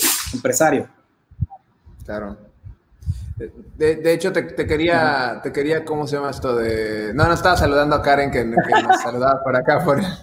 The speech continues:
Speaker 2: por el
Speaker 1: Hola,
Speaker 2: Instagram.
Speaker 1: ¿cómo están? ¿Cómo están
Speaker 2: Hola,
Speaker 1: todos?
Speaker 2: hola, Karen. Eh, continúa, perdón, te interrumpí. Estabas, eh.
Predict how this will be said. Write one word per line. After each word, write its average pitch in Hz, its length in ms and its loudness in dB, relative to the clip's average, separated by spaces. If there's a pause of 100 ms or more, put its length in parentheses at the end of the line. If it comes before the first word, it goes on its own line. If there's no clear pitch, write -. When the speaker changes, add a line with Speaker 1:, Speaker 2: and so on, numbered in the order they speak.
(160)
Speaker 2:
por 139 140 -4
el 139 140 2
Speaker 1:
Hola, 151 120 4
Speaker 2:
Instagram. 131 500 2
Speaker 1:
¿cómo 165 100 -2
están? 151 300 -6 (1500)
¿Cómo 226 280 2
están 139 260 2
Speaker 2:
Hola, 139 200 4
Speaker 1:
todos? 139 120 4
Speaker 2:
hola, 147 120 0 (120)
Karen. 131 280 -2 (800)
Eh, 147 300 4
continúa, 185 360 4
perdón, 208 280 2
te 202 60 0
interrumpí. 180 600 0
Estabas, 180 400 -2
eh. 156 300 -8